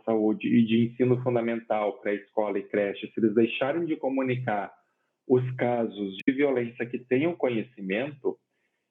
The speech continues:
envolvendo suspeita ou confirmação de maus tratos, e aqui maus tratos é um sinônimo pra violência,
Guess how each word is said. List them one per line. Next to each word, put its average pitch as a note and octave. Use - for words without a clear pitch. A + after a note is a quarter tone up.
envolvendo B2+
suspeita C#3+
ou C#3+
confirmação A#2
de A2
maus G2+
tratos, B2+
e A2
aqui G#2
maus A#2+
tratos A#2
é G#2+
um G#2+
sinônimo A2
pra G2+
violência, G2